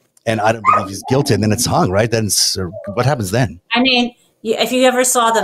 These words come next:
Speaker 2: movie Twelve Angry Men, you
Speaker 1: Yeah.
Speaker 2: know.
Speaker 1: I don't, I didn't see it, but
Speaker 2: You c-, well, you could just be there for hours.
Speaker 1: Yeah.
Speaker 2: I mean, in that case, it's a different story. It seems like the defendant was probably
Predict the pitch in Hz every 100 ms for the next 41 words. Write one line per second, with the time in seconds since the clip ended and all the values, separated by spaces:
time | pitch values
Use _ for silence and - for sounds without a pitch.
0 | 196 214 220 214 208 202 208 - - -
1 | - - - 226 214 214 214 214 196 196
2 | 226 294 156 180 - _ 113 95 92 139
3 | _ _ _ _ - - - - 906 762
4 | 762 831 831 740 659 622 - - 214 226
5 | - - 190 175 202 240 262 285 - 277
6 | 285 285 285 254 330 453 - - - -
7 | 110 92 - _ _ - 269 277 370 403
8 | 330 254 220 214 185 202 196 202 196 214
9 | 175 - 233 233 202 170 - 190 180 180
10 | 175 - - 170 190 180 165 165 165 185
11 | 170 175 175 170 165 165